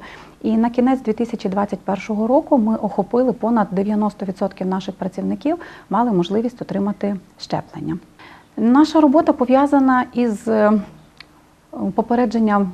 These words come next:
і недопущенням професійних захворювань, а також виробничих травм. І основа цього — це є якісно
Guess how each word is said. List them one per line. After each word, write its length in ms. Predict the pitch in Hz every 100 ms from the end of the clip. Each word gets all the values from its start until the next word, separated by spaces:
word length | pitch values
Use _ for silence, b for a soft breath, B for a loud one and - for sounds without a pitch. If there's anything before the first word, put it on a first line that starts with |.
| 302
і 180 | 214 196
недопущенням 640 | 208 202 - 240 233 202
професійних 600 | 185 190 202 - 302 302
захворювань, 720 | 233 262 - 254 254 247 240 220
а 20 |
також 400 | - 262 269 202
виробничих 640 | 190 196 185 202 240 208
травм. 280 | - 208 233 233 B B B B B B B _ _ -
І 280 | 233 247 247 220 B B 220
основа 440 | 254 240 269 330 269
цього — 460 | - 220 202 277 311 -
це 100 | 247
є 160 | 226 233
якісно 640 | 208 269 285 277 240 233